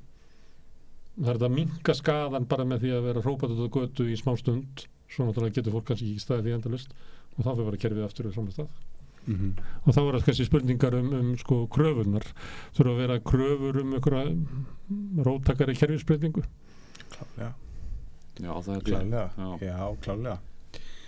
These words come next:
Speaker 2: Því við
Speaker 1: Eins
Speaker 2: getum
Speaker 1: og?
Speaker 2: ge-, við getum gert miklu betur.
Speaker 1: Mhm. Eins og,
Speaker 3: Kerfið.
Speaker 1: ef við nefnum dæmi, hvernig getur slíka kröfu verið?
Speaker 3: Og til dæmis ef að stjórn-, stjórnmálaflokkar fengju stærra, stóra styrki frá fyrirtækjum, að þetta er bara að vera með limmiða hérna,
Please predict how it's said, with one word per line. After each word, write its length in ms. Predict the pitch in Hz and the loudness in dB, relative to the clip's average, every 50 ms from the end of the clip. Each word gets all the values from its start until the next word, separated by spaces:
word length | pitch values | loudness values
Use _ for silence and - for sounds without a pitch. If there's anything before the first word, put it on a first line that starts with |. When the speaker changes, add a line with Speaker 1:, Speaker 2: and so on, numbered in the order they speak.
| - - - - - - - - - | -12 -14 -12 -14 -8 -6 -4 -4 -2
Speaker 2:
Því 180 | - - - 92 | -4 -2 -4 4
við 100 | - 131 | 6 6
Speaker 1:
Eins 100 | 120 - | 6 6
Speaker 2:
getum 120 | 104 151 | 4 2
Speaker 1:
og? 40 | 147 | 2
Speaker 2:
ge-, 380 | 113 113 - - - - - 110 | 2 -4 -4 -6 -6 -4 -2 -2
við 120 | 110 110 | -2 -2
getum 260 | - 135 120 - 107 98 | -2 -4 -2 -2 -2 -2
gert 220 | 107 101 - - | -2 -4 -2 -2
miklu 160 | 98 90 92 87 | -4 -2 -2 -4
betur. 300 | 87 85 - - - - - - - - - - - - - - - - - - | -6 -8 -10 -14 -18 -20 -20 -20 -20 -20 -20 -20 -20 -20 -20 -20 -20 -18 -2 0
Speaker 1:
Mhm. 280 | 143 117 101 104 113 120 120 - - - - - - - - - | 2 2 2 2 0 -2 -4 -8 -14 -20 -20 -20 -20 -20 -18 2
Eins 200 | - 135 127 123 | 4 4 4 4
og, 80 | - | 2
Speaker 3:
Kerfið. 260 | - - 165 160 156 | 2 2 2 2 2
Speaker 1:
ef 140 | 143 131 127 | 0 2 2
við 320 | 131 127 127 127 127 135 131 | 0 0 0 -2 -2 0 0
nefnum 320 | 131 135 143 143 135 127 | 0 0 0 0 2 2
dæmi, 240 | 147 147 165 185 - - - - - - - - - - - - | 2 2 4 2 -2 -4 -6 -12 -14 -14 -12 -12 -12 -14 -14 -10
hvernig 320 | - - 147 131 127 127 127 | 4 4 4 6 6 2 2
getur 220 | 135 123 127 123 | 2 2 2 2
slíka 240 | - - 143 139 135 | 2 2 2 2 2
kröfu 280 | 135 - 143 147 147 147 | 2 2 2 2 2 0
verið? 260 | 156 151 151 - - - - - - - - - - - - - - - - - - - - - - - | 0 0 -2 -2 -2 -6 -14 -2 -2 0 0 0 -4 -6 -8 -8 -8 -8 -8 -10 -12 -14 -16 -18 -14 -12
Speaker 3:
Og 120 | - 98 | -10 -4
til 120 | - 95 - | -4 -2 0
dæmis 260 | - 92 90 82 - | 2 0 0 4 4
ef 140 | 98 92 90 | 4 4 4
að 180 | 87 87 85 92 - - | 2 0 -2 -6 -10 -10
stjórn-, 380 | - - - - - 101 90 - | -8 -8 -10 -6 -4 -4 -4 -4
stjórnmálaflokkar 720 | - - 104 95 98 101 95 92 90 101 95 - 101 95 - | -2 0 0 0 2 2 0 2 2 0 2 2 0 0 2
fengju 400 | 104 98 92 - - 95 90 - - | 0 0 0 0 -2 -2 -2 -2 -6
stærra, 400 | 107 - - 101 95 - 98 - | -8 -2 0 0 2 2 -2 -2
stóra 380 | - - - 104 101 98 98 95 | -4 -4 0 0 2 4 2 2
styrki 380 | - - 110 101 - - 101 95 | 2 2 0 -2 0 -2 -2 -2
frá 80 | 101 95 | -2 -2
fyrirtækjum, 520 | - 113 107 98 98 - 92 92 98 98 95 | 2 2 2 2 2 -2 -2 0 0 -2 -2
að 120 | 95 95 92 | -2 -4 -6
þetta 160 | - - 98 | -2 -2 -2
er 60 | 92 92 | -2 0
bara 100 | 98 95 | 2 2
að 60 | 95 | 2
vera 100 | 95 95 | 2 2
með 240 | 95 98 95 - - | 0 0 -2 0 0
limmiða 320 | 104 101 107 104 98 95 92 | 2 2 4 2 2 2 2
hérna, 200 | 98 98 104 | 0 0 0